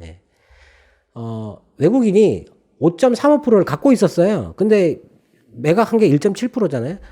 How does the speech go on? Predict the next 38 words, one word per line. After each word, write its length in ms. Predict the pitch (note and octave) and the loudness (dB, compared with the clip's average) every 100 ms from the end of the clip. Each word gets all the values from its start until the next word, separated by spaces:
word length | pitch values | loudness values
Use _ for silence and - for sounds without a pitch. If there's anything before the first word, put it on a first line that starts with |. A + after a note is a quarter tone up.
| - | -6
근데 180 | G#3+ G#3 | -2 0
그 80 | G#3 | 2
오점삼오 540 | A3+ - A#3 C#4 C#4+ | 2 2 0 2 2
프로는 560 | B3 G#3+ A3 G3+ G2 - _ | 2 4 4 2 0 -10 _
이 340 | - G#3+ G#3 F3 | -4 -2 0 0
현재 320 | - C4 B3+ | 0 2 2
블록딜한 500 | A#3 F3+ G#3 A3 A#3 | 2 2 2 2 0
가격보다 540 | G#3+ C3+ E3+ F3 E3+ C#3 | 0 -2 -2 0 0 0
낮은 400 | G#2 E3 C#4 D4 | -2 0 2 2
가격에 320 | B3 A3 G3 | 2 2 0
산 240 | - A3 | -2 -4
것도 280 | G#3+ G3+ - | -2 -2 -2
있다라는 460 | D3 - E3+ D3+ A#2 | -4 -2 -4 -2 -6
거죠. 280 | G2 F2 D#2 _ _ - | -10 -14 -20 _ _ -20
예. 160 | F2 _ _ _ _ _ | -20 _ _ _ _ _
근데 160 | - A#3 | 0 0
지금 280 | G#3+ B3 C4 | 2 2 4
현재 180 | A#3+ A3+ | 4 2
조선 300 | E3+ B3 A#3+ | 2 0 0
비중을 340 | F3 F#3+ G#3 | 0 4 4
늘리고 340 | D3+ F3+ A3+ A3+ | 6 4 4 0
싶지 220 | - A#3 | -2 -4
않은데 560 | C3+ D#3+ G3+ C#3+ F3 - _ _ _ _ | 0 0 2 0 -2 -8 _ _ _ _
블록딜을 340 | G3 A#3 B3+ A#3 | 2 2 2 2
하니까, 540 | B3+ B3+ G3+ F#3+ A2+ - _ | 2 2 2 -2 -2 -8 _
어, 80 | - | -6
그럼 180 | F#3 G#3 | -4 0
저거 220 | F3 G3+ | 0 0
받고 340 | G3 D3+ - G3 | -2 -8 2 2
일단, 380 | C3 C3 C#3+ E3 | 2 -4 -6 -6
일단 280 | F#3 G3 G3 | -4 -2 -4
받고 460 | - - G3+ G3+ - _ | -6 -2 0 0 -4 _
싼, 300 | - A3+ A#3 A3 | -4 0 0 -2
싸게 300 | - A3+ A3+ | -8 -6 -4
산 160 | - A3 | -4 -4
것들을 300 | G#3 F3+ F#3 | -2 -4 -6
판다라는 520 | - C4+ B3 F#3+ A#2 | -2 0 2 0 -4
거죠. 220 | G2 - | -8 -14